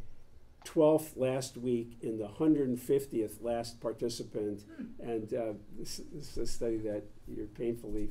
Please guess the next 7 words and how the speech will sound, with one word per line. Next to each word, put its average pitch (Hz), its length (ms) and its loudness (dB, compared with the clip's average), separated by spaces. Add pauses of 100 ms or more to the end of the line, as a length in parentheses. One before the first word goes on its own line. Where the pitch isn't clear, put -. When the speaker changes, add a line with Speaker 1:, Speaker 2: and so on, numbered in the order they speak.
Speaker 1:
familiar 104 420 -2
with, 104 240 -4
Emily. 110 280 -8 (420)
Um, 113 320 -2 (500)
but, 117 280 0 (120)
uh, 113 260 0 (600)
a, 123 120 0